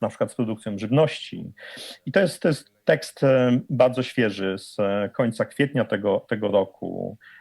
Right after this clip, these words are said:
A dyskusja w Singapurze, który, a, przeżył bardzo mocny szok związany z, e, zerwaniem czy zawieszeniem łańcuchów dostaw. Am, przede wszystkim związane z żywnością.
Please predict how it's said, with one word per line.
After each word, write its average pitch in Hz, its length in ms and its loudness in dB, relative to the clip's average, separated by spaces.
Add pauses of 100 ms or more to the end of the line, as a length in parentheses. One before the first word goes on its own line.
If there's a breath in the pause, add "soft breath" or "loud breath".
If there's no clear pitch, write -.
A 110 360 2
dyskusja 139 440 0
w - 40 -8
Singapurze, 123 680 2
który, 104 760 -2 (520 soft breath)
a, 101 440 4
przeżył 123 260 2
bardzo 127 520 4
mocny 117 640 2
szok - 420 2
związany 107 680 -2
z, - 180 -18
e, 104 440 2
zerwaniem 123 580 2
czy 120 120 -10
zawieszeniem 107 580 -4
łańcuchów 107 500 -4
dostaw. 127 680 -2 (440 loud breath)
Am, 117 560 2 (2000 soft breath)
przede 160 200 4
wszystkim 127 240 -2
związane 113 320 2
z 110 80 -8
żywnością. 120 800 -2